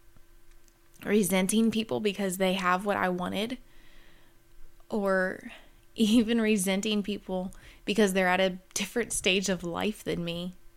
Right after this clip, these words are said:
That even, <sighs> that just sounds wild to even to admit out loud, but there's been so many times in my life where I have resented people because they're, you know, three steps ahead of me in life.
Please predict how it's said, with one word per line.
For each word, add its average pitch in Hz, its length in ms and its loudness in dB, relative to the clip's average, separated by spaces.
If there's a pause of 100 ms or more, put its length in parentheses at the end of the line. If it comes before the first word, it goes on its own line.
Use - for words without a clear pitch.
That 233 180 2
even, 247 320 2 (440)
<sighs> - 440 -14
that - 120 -2
just 262 180 2
sounds 208 280 2
wild 190 340 2
to 202 60 -4
even 180 280 -4
to 190 100 -4
admit 170 360 -4
out - 200 -2
loud, 98 360 -4
but - 240 -8 (1400)
there's 214 300 4
been 240 180 4
so 214 200 2
many 208 200 -2
times 196 300 -4
in 185 80 -2
my 180 120 -2
life 190 320 -6
where - 160 -4
I 180 200 2
have 190 280 -4 (360)
resented 190 800 0
people 233 340 -2
because 196 420 -6
they're, 190 420 0 (420)
you 202 100 -2
know, 180 120 -2
three 233 360 0
steps 254 340 0
ahead 196 260 0
of 233 100 0
me 185 160 -2
in - 160 -8
life. 185 520 -8